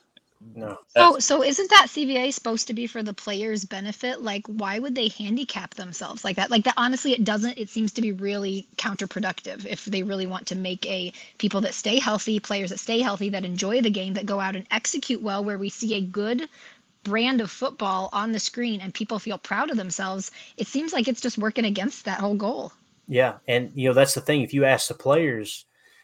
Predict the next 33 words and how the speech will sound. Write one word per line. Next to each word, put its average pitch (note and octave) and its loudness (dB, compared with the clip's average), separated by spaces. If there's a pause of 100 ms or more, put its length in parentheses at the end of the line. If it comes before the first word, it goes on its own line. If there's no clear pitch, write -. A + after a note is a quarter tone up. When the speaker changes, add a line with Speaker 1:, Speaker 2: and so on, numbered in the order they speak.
(240)
Speaker 1:
i-, B2+ -10
if C3+ -4
you D#3 10
ask D3+ 8
the C#3 -2
players D3 4
today, B2+ 0 (300)
I A#2 -4
mean, A#2+ -2
that's, C#3+ 2 (300)
that's D3+ 2
what D3 4
they B2+ 4
want. A2+ 2
They A#2+ 0
want C3+ -2
less A#2+ 2
practice. - -2 (140)
They A2 -2
do. B2+ -2 (460)
You C3 2
know, C3 6
Speaker 2:
Right. G#2+ -6 (200)
Speaker 1:
y-, - -2
y-, G3 -12 (160)
you've F#3 2
seen C#3+ 4
Favre A2+ 8 (120)
in C3+ -4
his A#2+ -4
latter A#2 4
years, G#2 -4
right? A2+ 2